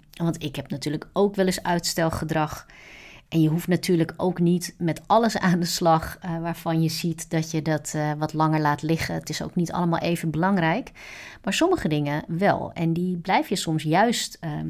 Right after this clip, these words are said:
steeds vooruitschuiven. En ik heb daar ook mijn eigen manieren voor om daarmee om te gaan. En één daarvan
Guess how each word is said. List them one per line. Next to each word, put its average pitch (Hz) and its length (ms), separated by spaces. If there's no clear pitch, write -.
steeds 180 380
vooruitschuiven. 170 960
En 170 380
ik 165 80
heb 165 140
daar - 160
ook 180 120
mijn 170 160
eigen 175 400
manieren 175 440
voor 170 320
om 190 240
daarmee 160 340
om 196 140
te - 100
gaan. 170 480
En 147 320
één 240 220
daarvan 170 500